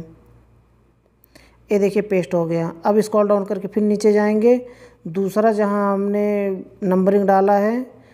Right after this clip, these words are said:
वो कहाँ पे, उसे ढूंढेंगे। उससे पहले हम कॉपी कर लेते हैं दूसरा कोड।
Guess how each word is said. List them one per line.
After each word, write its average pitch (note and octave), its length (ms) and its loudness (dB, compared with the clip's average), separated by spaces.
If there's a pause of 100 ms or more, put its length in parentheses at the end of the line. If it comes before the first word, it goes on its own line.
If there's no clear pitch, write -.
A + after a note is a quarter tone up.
(260)
वो G#3 200 -2
कहाँ F#3+ 240 -2
पे, G#3 120 -2
उसे G#3 340 -4
ढूंढेंगे। E3 580 -4 (440)
उससे - 180 -4
पहले A3+ 200 0
हम G#3+ 160 -2
कॉपी G3 320 0
कर G#3 120 2
लेते G#3 260 -2
हैं G3 80 -2
दूसरा F#3+ 280 -2
कोड। A3+ 280 2